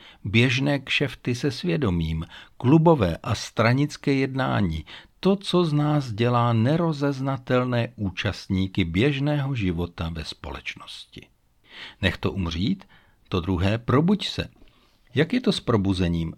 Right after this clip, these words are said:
Nevstekáme se, že Pán Bůh nedal probuzení?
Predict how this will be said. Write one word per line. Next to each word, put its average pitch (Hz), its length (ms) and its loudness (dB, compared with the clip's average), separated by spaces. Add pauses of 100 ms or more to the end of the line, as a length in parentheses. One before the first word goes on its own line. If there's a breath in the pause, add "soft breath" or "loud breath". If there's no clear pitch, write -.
Nevstekáme 127 800 0
se, 123 200 -2
že 101 140 0
Pán 117 380 0
Bůh 110 240 -2
nedal 104 380 2
probuzení? 147 800 -2